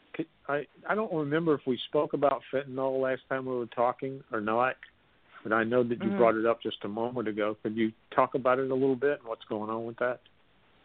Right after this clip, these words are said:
Speaker 2: Yeah, I mean, fent-, to me, fentanyl is just the absolute scariest thing in the entire world. It's fentanyl, and then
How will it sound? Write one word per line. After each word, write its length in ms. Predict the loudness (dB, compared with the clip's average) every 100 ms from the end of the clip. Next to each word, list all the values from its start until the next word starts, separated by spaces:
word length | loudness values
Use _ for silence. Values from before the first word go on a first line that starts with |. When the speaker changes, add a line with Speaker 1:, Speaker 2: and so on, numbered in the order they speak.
| _ _ _
Speaker 2:
Yeah, 520 | 4 6 8 6 4 4
I 100 | 0
mean, 280 | 0 0 -2 -4 -4
fent-, 380 | 0 2 0 -8 -6
to 60 |
me, 360 | -2 0 2 0 0 0
fentanyl 420 | 2 2 2 2 0
is 60 | -6 -20 -20 -20 -20 0
just 200 | 2 2
the 120 | 2 4
absolute 440 | 4 2 -6 -6
scariest 460 | 2 6 6 4 0
thing 160 | -6 -6
in 80 | -8
the 80 |
entire 400 | -8 -2 2 2
world. 420 | 2 6 6 6 2
It's 120 | -4 2
fentanyl, 480 | 2 4 2 4 4
and 80 | 0
then 220 | -2